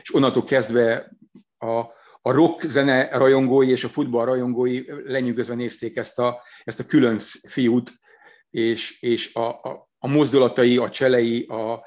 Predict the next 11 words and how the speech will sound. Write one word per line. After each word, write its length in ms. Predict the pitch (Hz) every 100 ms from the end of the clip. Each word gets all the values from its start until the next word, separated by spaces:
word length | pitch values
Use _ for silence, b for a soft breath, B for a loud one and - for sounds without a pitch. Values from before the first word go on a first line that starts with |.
| B
az 120 | 139
egész 360 | 165 135 123 -
lénye 340 | 143 139 123
azt 140 | 123 -
sugallta, 440 | 120 117 117 117
hogy, 220 | 120 120 b b _
hogy 100 | 120
ez 100 | 120
a 60 | 117
futball, 460 | 143 147 117 120
ez, 200 | 120 117